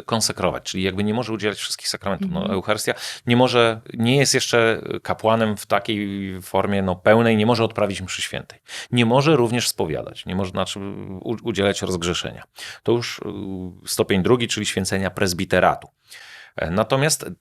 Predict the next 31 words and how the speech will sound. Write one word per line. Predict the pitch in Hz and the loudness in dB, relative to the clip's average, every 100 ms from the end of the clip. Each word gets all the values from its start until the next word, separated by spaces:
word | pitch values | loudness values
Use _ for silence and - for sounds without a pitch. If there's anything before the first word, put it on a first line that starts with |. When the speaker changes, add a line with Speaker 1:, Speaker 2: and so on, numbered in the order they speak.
| _ | _
Speaker 1:
diakon | 78 90 82 - 110 117 | -4 0 2 2 0 2
ma, | 80 95 156 _ - | 2 2 0 _ -8
e, | 85 85 | -4 -4
w | 80 | -4
zgromadzeniu | - 87 76 87 107 82 | -4 0 2 2 2 0
liturgicznym | 80 76 67 65 - 165 | -4 -8 -8 -6 -2 0
też | 110 - | -2 -4
swoją | - 165 202 | 0 0 4
funkcję | 147 98 - - | 4 2 -2 -8
i, | - 85 147 180 - - - - _ | -8 -4 -4 -4 -10 -18 -18 -18 _
e, | 98 87 | -4 -2
kiedy | 85 95 98 | 0 0 4
jest | 95 85 - | 4 2 -2
diakon | 76 82 78 78 71 | 0 2 2 -4 -8
na | 67 | -8
przykład | - 101 - 73 - _ | -6 -6 -4 -8 -10 _
podczas | 80 - 80 | -10 -8 -10
mszy | 76 - | -10 -12
świętej, | - 69 64 110 139 - - - 78 | -8 -10 -2 -2 -2 -6 -20 -20 -18
bierze | 76 71 71 | -14 -10 -8
udział, | 69 69 65 _ _ _ _ _ _ | -8 -10 -12 _ _ _ _ _ _
prawda, | - 71 69 | -16 -14 -12
w | 67 - | -12 -12
służbie | - 73 76 | -12 -10 -12
liturgicznej, | - 82 - - - 139 - - - _ | -12 -18 -16 -10 -6 -6 -8 -20 -20 _
to | 107 | 0
jemu | 95 98 113 147 | 4 4 4 2
przysługuje | - 101 92 80 90 | -4 -4 -2 -2 0
odczytywanie | 104 - 90 76 78 90 | -2 -4 -12 -8 -6 -6
pi-, | - - 92 | -10 -8 -4
y, | 85 85 85 | -2 -2 -2